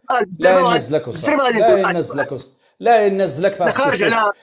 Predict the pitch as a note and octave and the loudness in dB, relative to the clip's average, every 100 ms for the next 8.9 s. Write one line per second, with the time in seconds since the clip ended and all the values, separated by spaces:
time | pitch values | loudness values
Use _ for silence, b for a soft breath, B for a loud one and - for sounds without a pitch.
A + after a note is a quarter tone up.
0 | b - G3+ G#3 F#3+ F3 F3+ D#3 D#3 - | b 0 2 2 0 -2 -2 0 0 0
1 | D#3+ G3+ B3+ - F3+ - E3+ E3 F3+ F3+ | -4 -2 -2 -2 -4 -4 -4 -4 -2 -2
2 | D3 D#3 D#3 D3 A#2 - - E3+ - B2 | 0 -2 2 0 0 -8 -6 -6 -6 -10
3 | - C3 C#3+ C#3 C#3 D3 B2+ B2+ B2 B2 | -6 -2 -2 -4 -6 -4 -4 -2 -2 -4
4 | G#2+ G#2+ A#2 A2+ - D#3+ B2 A2 G2+ G#2 | -6 -8 -8 -10 -6 -6 -4 -10 -8 -6
5 | D#3+ - A2+ - A2 G#2+ G#2 F#2 G2 G2 | -6 -6 -12 -12 -8 -8 -8 -12 -14 -14
6 | - G#2 G#2+ G#2 G#2 F3+ E3 C#3 B2 B2+ | -12 -10 -8 -8 -4 -4 -2 -4 -2 0
7 | B2 A2 G#2 G#2 E3 G3+ G#3 F3+ C#3+ D#3 | 0 -2 -2 0 0 0 -2 -2 0 0
8 | C3+ C3 B2+ B2 - - B2+ E3 | 2 2 0 -4 -6 -4 0 0